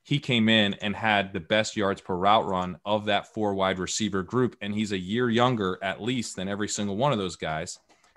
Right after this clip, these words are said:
And then last year, his yards per route run were point zero one worse than Devonta Smith's, who won the Heisman, he was going off, but he got hurt, uh, this past year. And I think that hurt his dominator rating a bit.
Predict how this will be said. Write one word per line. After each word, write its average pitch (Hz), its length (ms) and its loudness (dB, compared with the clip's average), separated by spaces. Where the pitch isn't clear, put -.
And 107 80 -4
then 104 160 0
last 127 380 2
year, 104 320 0
his 101 100 -6
yards 107 260 4
per 104 120 -6
route 101 240 6
run 98 320 -2
were 104 140 -4
point 127 560 -4
zero 107 360 0
one 95 440 -2
worse 95 440 -4
than 92 200 -6
Devonta 90 420 -4
Smith's, 95 440 -4
who 95 80 -8
won 92 180 -4
the 85 80 -4
Heisman, 87 520 -2
he 117 140 0
was 117 320 -2
going 120 520 2
off, 143 540 4
but 107 300 6
he 117 280 4
got 98 220 4
hurt, 147 320 6
uh, 90 400 4
this 98 160 -2
past 98 400 0
year. 92 320 -4
And 90 80 -4
I 95 40 -2
think 98 200 -4
that 95 200 4
hurt 101 240 -2
his 87 200 -6
dominator 92 420 -2
rating 87 220 -2
a 85 40 -6
bit. 87 320 -4